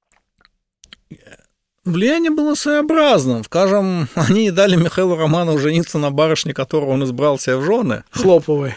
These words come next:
Speaker 1: Хлоповой, да, совершенно верно, Марии Хлоповой, из-за того, что ее отец, <laughs> опытный воин, поспорил с боярином Салтыковым о качестве сабли. <laughs> И тем самым показал себя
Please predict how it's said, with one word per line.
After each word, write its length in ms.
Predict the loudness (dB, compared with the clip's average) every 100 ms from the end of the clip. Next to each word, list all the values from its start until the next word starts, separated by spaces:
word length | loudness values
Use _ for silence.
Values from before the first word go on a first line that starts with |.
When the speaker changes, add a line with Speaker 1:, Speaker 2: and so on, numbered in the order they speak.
| -2
Speaker 1:
Хлоповой, 440 | 0 0 0 0
да, 220 | 0 -2
совершенно 380 | -2 -6 -6 -4
верно, 220 | -2 -2
Марии 260 | -2 -2 -2
Хлоповой, 440 | 0 0 0 0 0
из-за 140 | 2
того, 280 | 2 4 2
что 180 | 0 0
ее 200 | 2 0
отец, 500 | 0 0 0 -2 -4 -8 -8 _ _ _ _
<laughs> 640 | -12 -12 _ _ _ _
опытный 460 | 0 0 -2 0 0
воин, 360 | 2 4 2
поспорил 580 | 2 0 2 2 4 2
с 40 | 0
боярином 500 | 0 2 2 0 0
Салтыковым 640 | 0 0 -2 -2 -2 -2
о 60 | -2
качестве 500 | -2 -2 -4 -4 -4
сабли. 580 | -2 -2 -2 -6 -10 -10 -10 -6
<laughs> 260 | -4 -4 -2
И 180 | -2 -2
тем 160 | -2
самым 280 | 0 0 0
показал 420 | -2 0 2 2
себя 460 | 0 -2 0 0